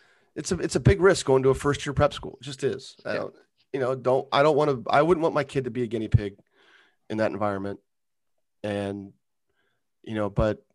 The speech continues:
Speaker 1: they got two really good ones, uh, Rasheed Jones from Marion, and they got Michael Ealy from Fort Wayne Snyder. And it hurt Marion in terms of losing a very potent player,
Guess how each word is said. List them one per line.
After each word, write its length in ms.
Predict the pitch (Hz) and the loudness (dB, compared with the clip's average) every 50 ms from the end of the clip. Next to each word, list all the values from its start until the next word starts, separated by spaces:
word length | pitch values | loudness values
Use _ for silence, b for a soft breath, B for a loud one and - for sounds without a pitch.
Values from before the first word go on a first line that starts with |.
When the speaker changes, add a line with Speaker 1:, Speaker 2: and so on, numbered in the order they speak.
| _ _ _ _ _ _ _ _ _ | _ _ _ _ _ _ _ _ _
Speaker 1:
they 100 | 110 113 | -2 0
got 180 | 127 135 123 | 0 -2 0
two 200 | - - - 160 | 0 -2 -2 0
really 240 | 139 131 135 135 139 | -2 -2 -2 -2 0
good 140 | 113 131 135 | 0 0 0
ones, 460 | 113 113 101 98 92 - - - - | 0 -4 -8 -8 -10 -14 -16 -14 -10
uh, 280 | 101 107 107 107 117 123 - _ _ _ _ _ _ _ _ _ _ _ _ | -8 -8 -8 -8 -10 -12 -14 _ _ _ _ _ _ _ _ _ _ _ _
Rasheed 280 | - 104 - - 131 113 | -12 -10 -6 -6 -6 -4
Jones 320 | 107 110 123 117 123 139 139 | -2 -2 0 0 0 -2 -6
from 160 | - - 107 | -8 -8 -4
Marion, 320 | 107 110 117 123 139 147 147 | -2 -2 0 0 -2 -2 -4
and 80 | 123 | -4
they 60 | 107 107 | -4 -2
got 180 | 113 104 104 | -2 -2 0
Michael 280 | 104 107 117 117 - - | 0 -2 -2 -2 -4 -6
Ealy 280 | - 117 120 127 127 | -4 -4 -4 -4 -4
from 160 | 123 - 120 110 | -4 -6 -8 -8
Fort 220 | - - 120 82 | -8 -6 -6 -6
Wayne 160 | 76 113 117 | -6 -6 -8
Snyder. 400 | - - 123 131 131 101 - - - _ - _ | -8 -8 -6 -6 -6 -8 -10 -14 -18 _ -16 _
And 360 | - 98 101 101 101 98 98 b b b b b b b b b b b b b b b b | -8 -6 -6 -6 -6 -8 -12 b b b b b b b b b b b b b b b b
it 140 | - - 110 | -6 -4 -2
hurt 220 | 107 123 135 - - | 2 2 2 4 4
Marion 360 | 131 127 127 131 135 139 135 | 4 4 6 6 4 4 4
in 100 | 123 113 | 2 0
terms 320 | - - 131 123 120 107 117 | 0 0 0 0 0 -2 -2
of 200 | 113 104 101 107 - - - - - - - - | -2 -2 -6 -10 -16 -20 -20 -20 -20 -20 -20 -8
losing 360 | - 104 127 131 120 131 131 | -4 -2 -2 0 0 0 -2
a 60 | 120 | -2
very 220 | 110 107 117 120 117 | 0 0 0 -2 2
potent 440 | - - - 120 117 - - 117 - | 2 2 2 2 -2 -4 -4 0 0
player, 400 | - 104 104 117 123 147 143 | 2 2 2 0 0 -4 -6